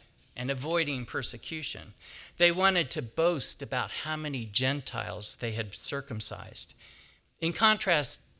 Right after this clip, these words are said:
to this boast, we have Paul's boast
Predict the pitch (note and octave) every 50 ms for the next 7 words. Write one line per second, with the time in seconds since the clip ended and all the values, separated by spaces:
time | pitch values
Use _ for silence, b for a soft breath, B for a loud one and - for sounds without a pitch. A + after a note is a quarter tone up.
0 | _ - - C3 A2 A2 A#2 D3 A3 A#3+ A#3+ - - - - G2+ E2 C#2+ F#2+ -
1 | - - - - - - b b b b b b b b b _ _ _ - B2
2 | B2 C#3 A#2+ A2+ G#2+ - - - - D#3+ E3+ F3 F3+ F3 F3 - - G2+ G2 F2
3 | F2 F#2 - - - - - -